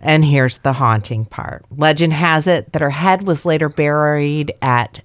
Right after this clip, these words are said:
Clare Island, her childhood home off the coast. And it's been implied that her ghostly body set sail from Rockfleet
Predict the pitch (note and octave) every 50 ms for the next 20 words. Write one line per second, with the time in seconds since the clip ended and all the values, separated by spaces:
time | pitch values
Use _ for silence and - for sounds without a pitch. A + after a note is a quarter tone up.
0 | _ _ - - - E3+ D#3 F3 G#3 A#3+ - D#3 B2+ A2 G#2+ G#2+ A#2 D3 F3 -
1 | - _ _ _ _ _ - - D3 - - E3+ D#3 D#3 E3 E3 D#3+ D#3 E3 D3+
2 | C3+ D3 C#3 B2 B2+ D#3 D#3+ _ - - C#3 C#3+ - - F3 - - A2+ G#2+ C3
3 | - - - - _ - - - - - - - _ _ - D#3+ E3 E3+ D#3 -
4 | - - F3 E3 D#3+ D#3 - - - - B3 B3 C4 C4+ B3 F3 B2+ A2+ C3 D3
5 | - - _ - - - _ - - E3 - E3+ D3 C#3+ - D#3 C#3+ C#3+ - -
6 | - - C#3+ C3+ B2+ B2+ - D#3 E3 G3+ G#3 E3+ - B2 C#3 - - - C3 -
7 | - - - C3+ A#2+ A#2 A#2+ A#2+ - C3+ B2+ B2+ B2+ A#2+ A#2 A#2+ - - - C3
8 | A#2 A#2 - -